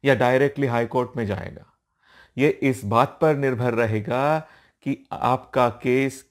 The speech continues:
क्या कैट या सैट के ज्यूरिसडिक्शन के अंदर, कानून में जो अभी निर्धारित किया हुआ दायरा है, उसके अंदर आता है या नहीं। हाँ, मैं समझता हूँ कि ज़्यादातर मैटर जो गवर्नमेंट सर्वेंट्स के यानी सेंट्रल या स्टेट गवर्नमेंट एम्प्लॉइज के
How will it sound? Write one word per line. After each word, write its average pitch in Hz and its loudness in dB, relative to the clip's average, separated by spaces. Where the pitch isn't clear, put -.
क्या 120 0
कैट 143 2
या 117 0
सैट 120 -2
के 131 -4
ज्यूरिसडिक्शन 117 -2
के 123 -4
अंदर, 113 0
कानून 113 -2
में 120 -2
जो 117 0
अभी 110 0
निर्धारित 110 0
किया 120 2
हुआ 110 2
दायरा 104 2
है, 101 -2
उसके 113 -8
अंदर 127 -4
आता 98 -4
है 101 -6
या 98 -6
नहीं। 95 -12
हाँ, 160 0
मैं 190 4
समझता 143 -4
हूँ 104 -2
कि 156 -4
ज़्यादातर 123 0
मैटर 110 0
जो 120 -2
गवर्नमेंट 120 -4
सर्वेंट्स 113 -6
के - -10
यानी 117 -4
सेंट्रल 110 -6
या 113 -2
स्टेट 113 -6
गवर्नमेंट 107 -2
एम्प्लॉइज 107 -4
के 110 -6